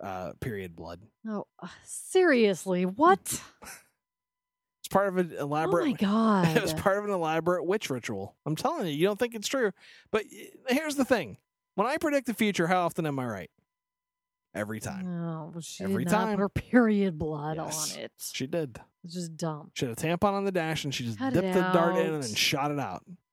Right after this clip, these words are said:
Speaker 2: My God.
Speaker 1: And I, I know you don't believe me, but I know the truth.
Speaker 2: You know, who f-, figures that out,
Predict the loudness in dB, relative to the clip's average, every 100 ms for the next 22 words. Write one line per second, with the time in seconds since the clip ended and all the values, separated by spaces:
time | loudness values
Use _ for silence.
0 | _ _ -16 -12 -10 -8 -6 -6 -8 -8
1 | -6 -4 -2 0 0 2 2 2 0 0
2 | 0 0 2 2 2 2 0 2 0 0
3 | 2 0 -2 -10 _ _ _ _ _ _
4 | _ _ _ _ _ -2 0 4 2 2
5 | -2 -2 2 2 2 -4 _ _ _ _
6 | _ _ _ 0 2 -2 2 2 2 -2
7 | -6 -8 -10 -10